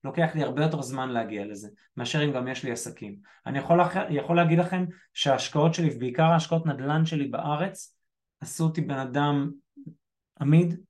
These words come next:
מאוד. אבל מה שהפך אותי לטייקונצ'יק זה העסקים.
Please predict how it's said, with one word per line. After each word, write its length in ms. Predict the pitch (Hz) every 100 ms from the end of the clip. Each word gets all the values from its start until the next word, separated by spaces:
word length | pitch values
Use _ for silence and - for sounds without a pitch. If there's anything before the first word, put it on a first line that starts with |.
| _ -
מאוד. 400 | 135 127 117 - _ _ _ 113
אבל 160 | 131
מה 120 | 143
שהפך 240 | 160 165 160
אותי 140 | 160
לטייקונצ'יק 580 | 156 143 135 - 175 170
זה 140 | 135 123
העסקים. 460 | 117 - 107 101